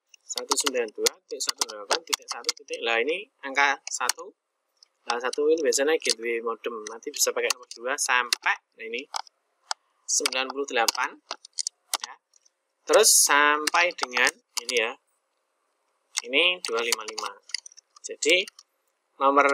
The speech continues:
eh, seratus sampai dua lima lima. Nah, ini kenapa kok sembilan puluh sembilan tidak bisa dipakai? Ya, jadi nomor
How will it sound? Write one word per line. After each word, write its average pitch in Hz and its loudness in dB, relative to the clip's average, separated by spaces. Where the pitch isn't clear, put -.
eh, 127 0
seratus 135 4
sampai 117 -6
dua 120 -12
lima 113 -10
lima. 107 -10
Nah, 107 -4
ini 151 -4
kenapa 165 0
kok - -8
sembilan 123 -2
puluh 131 -8
sembilan 135 0
tidak 107 -2
bisa 120 0
dipakai? 143 2
Ya, 113 -8
jadi 123 -6
nomor 117 -4